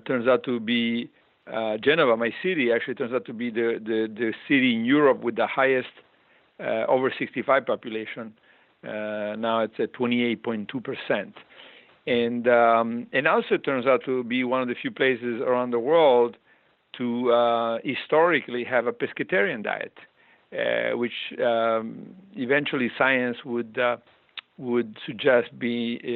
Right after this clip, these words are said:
uh, being the, uh, probably the, the healthiest one that you can adapt. So, yes, yeah, so interesting, uh,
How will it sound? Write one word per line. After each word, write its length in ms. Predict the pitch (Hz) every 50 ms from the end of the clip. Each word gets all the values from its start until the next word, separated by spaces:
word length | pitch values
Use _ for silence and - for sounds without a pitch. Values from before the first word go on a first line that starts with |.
| 113 117 113
uh, 40 | 120 117
being 420 | 110 123 120 117 117 120 120 117 104
the, 280 | 113 113 113 113 113 117
uh, 440 | 117 117 117 117 117 120 117 113 - -
probably 320 | - 131 120 120 120 120
the, 280 | 117 110 110 110 113 117 - _ _ _ _ _ _ _ -
the 80 | 120
healthiest 500 | - - 131 120 117 - 127 117 - -
one 180 | - 131 120 117
that 180 | 113 110 - -
you 60 | 127
can 140 | - 117 117
adapt. 380 | 110 110 113 120 - _ - - _ _ _ _ _ _ _ _ - -
So, 340 | 165 143 139 135 135 135 135
yes, 240 | 156 180 165 127 -
yeah, 60 | -
so 120 | - 139 135
interesting, 720 | 139 147 143 - 151 139 - - 143 135 135 131 131 123
uh, 400 | 123 123 123 123 120 120 117 113